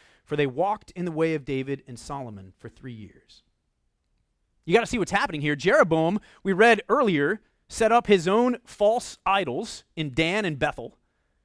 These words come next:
He refused to let anyone go to Jerusalem to worship the way God prescribed because he didn't want them to leave his kingdom. And he set up his own priests. Remember, the priests were, were set up by God. The Levites were the tribe chosen to ask as,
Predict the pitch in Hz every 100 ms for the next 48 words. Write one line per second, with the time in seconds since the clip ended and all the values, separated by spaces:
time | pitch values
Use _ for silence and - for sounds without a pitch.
0 | _ _ - 196 185 220 277 285 214 202
1 | 208 190 185 196 156 160 247 - 175 151
2 | 139 139 170 175 160 151 151 185 202 147
3 | - 107 92 135 143 - 151 151 165 147
4 | 165 - 151 120 139 180 175 131 185 185
5 | - 110 107 110 147 _ _ _ _ _
6 | _ _ 190 208 - 262 233 196 233 277
7 | 254 - _ _ - 339 196 - - 160
8 | 208 233 190 - 311 - 208 214 180 _
9 | _ _ _ _ 202 185 - 262 254 185
10 | 214 165 240 214 156 160 262 233 139 143
11 | - - _ _ 196 190 - 233 214 -
12 | 233 240 190 175 208 208 - 156